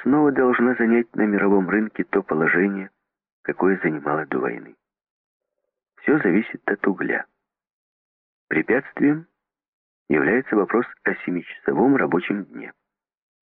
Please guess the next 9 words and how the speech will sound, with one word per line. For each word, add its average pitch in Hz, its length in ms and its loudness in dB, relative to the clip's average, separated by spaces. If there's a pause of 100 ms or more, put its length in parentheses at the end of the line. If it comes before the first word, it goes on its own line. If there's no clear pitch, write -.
(800)
Но 147 120 2
они, 101 260 0
промышленники, 80 1000 -2 (840)
не 101 180 2
намерены 110 540 2
этого 80 300 -2
допустить. - 540 -8 (1080)
Надо 104 240 2
во 104 100 4